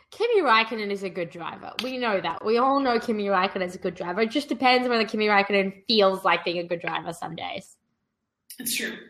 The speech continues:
Speaker 2: Um, let's see. What other things did I like about this race? What were our favorite moments of the race? Because I know what mine was. Mine was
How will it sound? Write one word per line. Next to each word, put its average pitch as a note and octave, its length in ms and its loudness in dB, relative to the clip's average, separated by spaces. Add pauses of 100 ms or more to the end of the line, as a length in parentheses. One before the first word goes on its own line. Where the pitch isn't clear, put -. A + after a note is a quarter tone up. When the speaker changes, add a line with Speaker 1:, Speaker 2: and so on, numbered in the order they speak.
Speaker 2:
Um, C4 680 2
let's C4+ 220 -2
see. - 220 -4
What A3+ 160 -4
other A#3 200 -2
things G#3+ 280 -6
did F#3+ 100 -8
I F#3 120 -2
like F3 200 -6
about E3 300 -6
this - 220 -10
race? C3+ 180 -4 (220)
What D4 180 4
were F#4 120 8
our E4 160 8 (100)
favorite C#4+ 340 6
moments A#3+ 320 2
of B3 140 0
the A#3+ 80 2
race? C4+ 280 2
Because A3 260 -4
I G3+ 120 4
know A#3+ 200 -2
what F#3+ 100 -6
mine B3 260 2
was. - 360 -10 (600)
Mine A#3 260 2
was G#3+ 300 -2